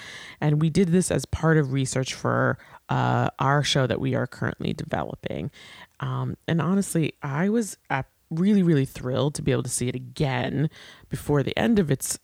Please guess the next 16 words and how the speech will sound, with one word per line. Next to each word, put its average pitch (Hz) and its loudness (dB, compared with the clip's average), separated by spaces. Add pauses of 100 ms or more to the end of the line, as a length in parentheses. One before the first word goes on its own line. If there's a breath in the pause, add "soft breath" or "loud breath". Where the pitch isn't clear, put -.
uh, 131 -2
Broadway 127 -2
run. 123 0 (380 loud breath)
And, 131 0
um, 123 -2
it - -4
goes 139 2
on 123 -4
tour. 117 2 (320 loud breath)
And 127 -4
the 127 -6
first - 0
stop 202 2 (680)
is 151 2
D 170 4
C, 151 2